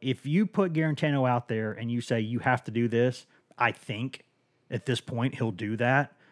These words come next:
Um, and, eh, regardless, if you play him, and I can justify either thing. I, I, I don't know that there's a firm right and a firm wrong answer here. I don't believe that there is. I think this is, this is not a black and white issue. This is very much a gray issue. But I, I, I think if you do put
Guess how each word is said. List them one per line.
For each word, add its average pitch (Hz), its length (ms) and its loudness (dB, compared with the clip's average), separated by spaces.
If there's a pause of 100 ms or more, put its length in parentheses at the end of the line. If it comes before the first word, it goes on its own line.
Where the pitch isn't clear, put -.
(180)
Um, 107 380 -4
and, 131 200 -4
eh, - 260 -18 (120)
regardless, 143 640 6
if 170 220 4
you 165 100 2
play 151 300 0
him, 165 300 -2 (300)
and 156 120 2
I 233 80 2
can 208 180 2
justify 139 460 2
either 120 300 0
thing. 107 360 -4 (260)
I, 120 100 -2
I, 139 320 2
I 165 40 8
don't 170 220 6
know 151 160 6
that 131 100 2
there's 127 220 0
a - 40 -6
firm 131 320 0
right 123 140 6
and 110 120 -6
a - 40 -8
firm 120 260 0
wrong 113 240 2
answer 113 280 -4
here. 98 160 -6
I 104 80 0
don't 135 160 4
believe 117 240 0
that 107 100 -8
there 110 180 -6
is. 110 120 -4
I 110 80 0
think 127 180 -4
this 117 180 -4
is, 107 200 -4 (420)
this 139 260 0
is 135 120 4
not 139 140 6
a 113 40 4
black 123 260 6
and 123 60 0
white 107 160 2
issue. 110 240 -2
This 113 220 -4
is 127 80 -4
very 117 240 4
much 113 220 -2
a 101 40 -4
gray 104 320 -2
issue. 92 420 -10 (440)
But 117 280 2
I, 117 200 -6
I, 117 180 -6
I 131 140 2
think 143 380 0
if 139 200 0
you 127 120 2
do 123 180 2
put 147 280 2